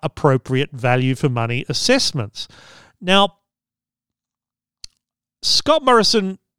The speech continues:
became, uh, the general manager or C E O, whatever, the boss of Tourism Australia on a three-year contract in two thousand and four, after he'd spent four years as the state director of the,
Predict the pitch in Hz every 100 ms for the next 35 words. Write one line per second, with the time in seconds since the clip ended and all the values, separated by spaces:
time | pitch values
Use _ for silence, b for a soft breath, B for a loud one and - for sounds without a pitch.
0 | - 196 - - 226 277 277 156 107 107
1 | _ _ _ _ _ _ _ _ _ -
2 | 180 165 147 123 156 139 117 120 123 120
3 | 113 110 - 120 110 110 110 104 107 117
4 | 110 107 110 110 - - 123 107 - 139
5 | 135 113 120 - - 120 120 120 127 120
6 | - 147 160 107 - 123 110 120 - 110
7 | 107 143 131 - 120 117 117 113 110 -
8 | 180 123 131 B B B B B - 190
9 | 208 - 254 214 262 190 - - 190 185
10 | - - - 190 202 208 160 170 165 151
11 | 151 - 160 - - 151 175 - 139 117
12 | - 120 - 123 123 120 - 131 131